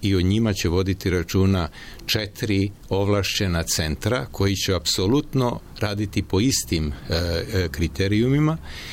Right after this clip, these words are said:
i govorimo o ostatku oko pedesetak bolničkih banaka krvi,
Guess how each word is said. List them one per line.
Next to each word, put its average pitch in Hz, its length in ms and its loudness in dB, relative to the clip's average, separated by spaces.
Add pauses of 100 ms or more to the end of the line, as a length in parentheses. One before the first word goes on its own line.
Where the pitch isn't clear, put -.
(180)
i 85 80 0
govorimo 123 560 2
o 92 60 4
ostatku 113 600 0
oko 95 200 2
pedesetak 95 800 0
bolničkih 95 640 2
banaka 95 460 0
krvi, 82 520 0